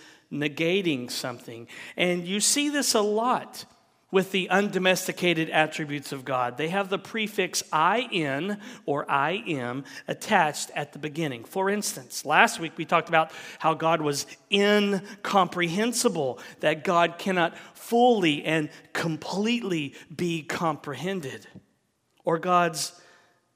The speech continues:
immutability. He is immutable. God cannot change. He is impassible. God does not experience emotional change. Today we're gonna be looking at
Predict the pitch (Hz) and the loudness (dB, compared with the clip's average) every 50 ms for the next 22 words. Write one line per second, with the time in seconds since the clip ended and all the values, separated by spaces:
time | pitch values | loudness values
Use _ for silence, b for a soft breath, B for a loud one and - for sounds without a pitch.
0 | _ _ _ _ _ - 156 165 190 196 175 156 147 196 247 247 185 143 135 123 | _ _ _ _ _ -6 -4 -2 -2 -2 -4 -2 0 2 2 2 0 -2 -6 -8
1 | 120 160 175 160 151 143 135 - - - - 156 147 147 147 147 170 208 247 269 | -6 -4 -2 -2 -2 -2 -4 -6 -8 -8 -8 -8 -6 -6 -6 -6 -4 -2 -2 0
2 | 277 247 214 151 139 131 120 113 110 - - - _ _ 185 175 180 180 170 170 | 0 0 0 -2 -4 -8 -8 -10 -12 -16 -20 -20 _ _ -4 0 0 0 0 -2
3 | 156 143 B B B B B _ - - 180 226 233 247 240 202 170 151 139 151 | -4 -14 B B B B B _ -8 -4 -2 0 0 2 2 2 0 2 0 -2
4 | - - - B B B _ - - - 247 247 247 247 208 160 - - 139 127 | -2 -6 -18 B B B _ -6 -4 0 0 2 2 2 0 -2 -4 -8 -14 -12
5 | - - - - - b b b b b - - 190 175 175 190 170 165 160 156 | -12 -12 -12 -14 -16 b b b b b -6 -4 -4 -2 0 2 2 2 2 2
6 | 143 - - - - 202 202 196 196 190 - - - 196 196 220 262 262 - - | -2 -6 -8 -4 -2 0 0 0 0 -2 -4 -4 0 4 4 6 6 4 2 0
7 | - 240 190 185 165 147 127 B B B B B _ 139 175 185 185 208 214 208 | -2 -2 0 2 2 2 2 B B B B B _ 0 4 6 6 6 6 4
8 | 226 202 - 196 196 196 196 196 202 190 - - - - - - - 208 214 220 | 2 2 2 2 4 4 2 2 -2 -2 0 0 0 0 -2 -6 -4 -2 0 2
9 | 208 196 196 202 196 202 - - 196 190 190 190 185 180 190 208 233 254 233 - | 2 2 0 0 -2 -4 -6 -6 -6 -4 -4 -2 0 2 4 4 4 2 2 -2
10 | - - 208 180 170 180 170 175 - - - 262 277 254 233 175 135 123 110 - | -4 -4 -2 -2 -2 -2 -4 -4 -8 -6 -4 -4 -2 -2 -2 -4 -6 -8 -12 -14
11 | - - b b b b b b b b b b b b b b b _ _ _ | -16 -16 b b b b b b b b b b b b b b b _ _ _
12 | - - 156 156 165 160 156 151 151 143 139 143 143 143 139 - 151 139 135 131 | -12 -4 -2 0 0 0 -4 -6 -6 -6 -6 -4 -6 -6 -6 -8 -8 -6 -6 -6
13 | 127 135 - - | -6 -8 -10 -16